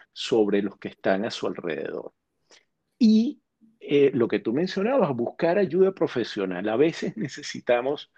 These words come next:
no solamente un médico que nos oriente, un psicólogo que nos oriente, pero necesitamos un cuidador profesional. A veces cuidar al paciente es, eh,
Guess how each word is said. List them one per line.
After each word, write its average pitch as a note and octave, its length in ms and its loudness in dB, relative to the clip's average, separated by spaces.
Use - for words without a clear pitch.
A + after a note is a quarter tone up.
no B2+ 300 4
solamente A2+ 540 2
un G#2+ 140 -2
médico A2 480 2
que G2+ 120 -2
nos F#2 160 -6
oriente, G3+ 520 4
un A2+ 140 2
psicólogo G#2+ 680 2
que G2+ 120 -4
nos G#2 220 -8
oriente, F#3 720 0
pero D3 200 2
necesitamos D#3 720 -4
un G3 140 0
cuidador C#3 920 2
profesional. F2+ 1200 -4
A G#2 180 6
veces A#2 500 0
cuidar B2 580 2
al C#3+ 160 2
paciente A2 920 -6
es, - 640 -6
eh, G#2 420 -4